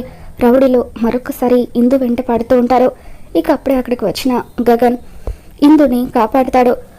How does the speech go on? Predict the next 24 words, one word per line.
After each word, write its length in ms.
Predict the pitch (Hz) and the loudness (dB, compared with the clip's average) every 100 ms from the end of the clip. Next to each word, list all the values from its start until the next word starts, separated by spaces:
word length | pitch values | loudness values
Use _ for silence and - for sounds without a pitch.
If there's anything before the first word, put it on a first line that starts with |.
| - - | -10 -4
అలా 260 | 262 262 247 - | 0 0 0 -2
రౌడీలందరినీ 680 | 226 254 269 240 233 254 247 | 2 4 4 2 -2 -4 -2
కూడా 320 | 240 240 233 - 254 | -2 -2 -4 -6 -4
చితక్కొట్టి 640 | 254 269 247 233 254 262 - - - | -4 0 0 2 0 0 -6 -16 -4
ఇందుని, 440 | 262 247 262 254 | 0 2 2 2
చెర్రీని 800 | 226 - - 262 247 269 247 254 269 - | -2 -12 -2 0 2 2 2 -2 -4 -4
కాపాడి 420 | 254 254 269 247 254 - - - - 233 269 | -2 -2 -4 -10 -10 -12 -12 -14 -8 -4 -2
గగన్ 300 | 285 269 277 - | -2 -6 -8 -4
ఇందుని 480 | 247 254 277 254 269 - - - - - - - - | -2 2 0 0 -4 -10 -16 -20 -20 -10 -8 -4 -2
ఒక 220 | 269 269 247 | -2 -2 -2
చోట 140 | 247 | -2
కూర్చోబెడతాడు. 840 | 294 247 247 277 254 247 262 240 - - | -2 -6 -2 -2 -2 -2 -2 -4 -8 -6
"అమ్మ 180 | 247 247 | -2 0
ఇందు, 380 | 240 226 254 247 - - - | -2 0 0 -2 -8 -8 -2
నీకేం 400 | 240 254 247 262 | 0 2 2 2
కాలేదు 360 | 240 254 269 | 0 2 0
కదా?" 200 | 262 240 | 0 -2
అని 120 | 240 214 | -4 -4
చెప్పి 200 | 233 - 233 | -4 -2 -2
అంటూ 260 | 233 220 247 | -4 -2 -2
ఉంటే, 340 | 233 247 254 - - - - 262 | 0 2 2 -2 -12 -16 -4 0
"చాలా 200 | 233 254 | 2 2
థ్యాంక్స్ 420 | 247 214 254 262 | 0 -2 -2 -2
అన్నయ్య, 360 | 240 226 226 | -2 -2 -2